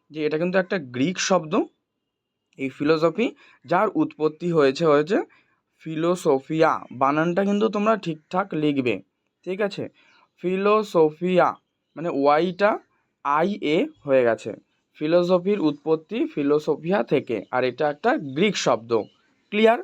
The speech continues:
নেক্সট দু নম্বর প্রশ্ন দেখো, ফিলোসফি এই শব্দটি প্রথম কে ব্যবহার করেন? এবার তোমাদের দেখো কতগুলো প্রশ্ন আমি রেখেছি,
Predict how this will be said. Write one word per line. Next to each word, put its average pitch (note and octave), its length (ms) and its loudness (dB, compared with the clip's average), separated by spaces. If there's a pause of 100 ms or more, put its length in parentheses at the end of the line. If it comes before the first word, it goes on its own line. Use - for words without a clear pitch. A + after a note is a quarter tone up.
(640)
নেক্সট E3+ 360 0
দু C#3 200 -6
নম্বর E3 320 2
প্রশ্ন C3 340 -6
দেখো, A#2 280 -2 (1300)
ফিলোসফি A#3+ 640 2
এই F#3+ 180 2
শব্দটি F3 440 0
প্রথম G3+ 420 0
কে F#3 280 -6
ব্যবহার D#3+ 460 2
করেন? A#2 300 0 (1160)
এবার G3+ 200 -2
তোমাদের F#3+ 380 0
দেখো E3 220 0
কতগুলো D#3+ 420 0
প্রশ্ন D#3 360 0
আমি F#3 200 0
রেখেছি, F#3 400 -2